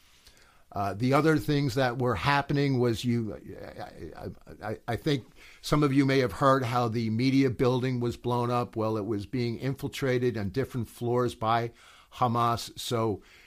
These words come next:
you had Reuters, you had, uh, maybe the Associated Press, or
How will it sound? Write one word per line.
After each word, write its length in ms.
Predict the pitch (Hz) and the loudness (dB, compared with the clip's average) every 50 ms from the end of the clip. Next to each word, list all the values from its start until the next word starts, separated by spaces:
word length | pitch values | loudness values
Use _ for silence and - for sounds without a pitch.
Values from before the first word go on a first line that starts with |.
| - _ _ | -20 _ _
you 260 | - 117 120 117 113 | -2 -2 0 0 0
had 460 | - - 127 123 120 120 117 110 110 | -2 0 2 2 2 2 2 0 -4
Reuters, 640 | - 98 110 123 127 123 123 113 123 120 117 117 - | -6 -2 0 2 4 4 4 4 2 2 0 0 -2
you 220 | 120 117 120 117 107 | -4 -2 -2 -2 -2
had, 600 | 104 113 117 117 113 113 113 110 104 101 101 - - | -4 -2 -2 -2 0 0 0 -2 -4 -8 -12 -12 -8
uh, 200 | 104 104 107 104 | -6 -4 -4 -4
maybe 300 | 107 117 117 113 117 113 | -2 -2 -2 -2 -4 -4
the 160 | 104 113 110 | -4 -4 -4
Associated 720 | 107 - - 120 117 113 - - 120 113 110 113 98 - | -4 -4 -4 -2 -2 -2 -2 -2 -2 -2 -2 -4 -6 -6
Press, 380 | - 123 117 110 110 - - | -6 -4 -4 -4 -4 -6 -6
or 280 | 117 107 104 107 98 | -6 -4 -4 -4 -4